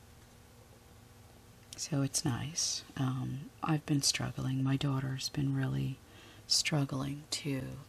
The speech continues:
uh, just find her place in kindergarten. She has separation anxiety from me, and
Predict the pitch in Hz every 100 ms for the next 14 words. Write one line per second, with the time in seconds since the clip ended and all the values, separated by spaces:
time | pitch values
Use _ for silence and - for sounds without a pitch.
0 | - 151 131 139 143 - - - - -
1 | - - - - - - - - - -
2 | - - 147 131 - 147 - - 127 -
3 | - 160 - - - - - 175 143 -
4 | - 143 135 135 139 - - - - 160
5 | 151 131 131 131 123 123 127 131 139 139
6 | - 123 123 127 139 143 131 135